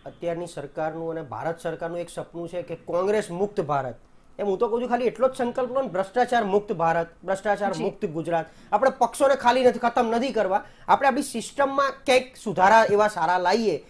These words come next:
Speaker 1: કારણ કે ભ્રષ્ટાચાર ત્યાંનો ત્યાં જ છે. કદાચ બે હજાર ચૌદ પહેલા જઈએ તો એ ચૌદ પછી બી છે. આમાં ચેર બદલાય, અમુક આઈડિયાઝ બદલાય, જેમાં ડિજિટલ ક્રાંતિ થઈ રહી છે, ગામડે ગામડે ફાઈબર પહોંચી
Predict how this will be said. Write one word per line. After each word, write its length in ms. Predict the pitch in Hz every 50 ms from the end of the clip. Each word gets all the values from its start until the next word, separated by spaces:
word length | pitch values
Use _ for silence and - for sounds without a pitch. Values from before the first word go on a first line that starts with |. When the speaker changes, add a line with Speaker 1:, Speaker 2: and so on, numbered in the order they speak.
| - - - _
Speaker 1:
કારણ 140 | 196 202 220
કે 160 | 208 247 254 247 - - - -
ભ્રષ્ટાચાર 560 | 160 185 180 - - 240 233 - 247 226 226
ત્યાંનો 260 | 226 208 202 208 214
ત્યાં 240 | 208 - 208 214 214
જ 40 | 208
છે. 160 | - 196 175
કદાચ 220 | - 180 185 185
બે 160 | 185 185 190
હજાર 160 | 190 190 190 185
ચૌદ 240 | - 190 196 214
પહેલા 300 | - - 208 202 202 202
જઈએ 180 | 196 185 208 214
તો 100 | 208 226
એ 40 | 220
ચૌદ 220 | 220 214 208 208 -
પછી 240 | - 202 202 - 202
બી 160 | 175 165 165
છે. 160 | 143 - - - - -
આમાં 200 | 160 190 202 196 - - - _ -
ચેર 260 | - 190 208 247 247
બદલાય, 440 | 208 180 175 165 185 202 214 233 226 - -
અમુક 220 | 175 196 226 180
આઈડિયાઝ 420 | 160 151 160 170 180 208 202 190 170
બદલાય, 360 | 165 151 151 160 180 156 127
જેમાં 240 | 143 190 185 190 185
ડિજિટલ 340 | 175 165 165 165 214 214
ક્રાંતિ 360 | 208 196 185 175 185 180 240 -
થઈ 260 | - - 208 226 226
રહી 140 | 196 170 160
છે, 120 | - 143
ગામડે 320 | 139 151 151 165 175 180
ગામડે 240 | 165 165 160 175 175
ફાઈબર 360 | 175 - 147 143 160 180 180
પહોંચી 440 | 170 - 175 175 170 - 233 190 -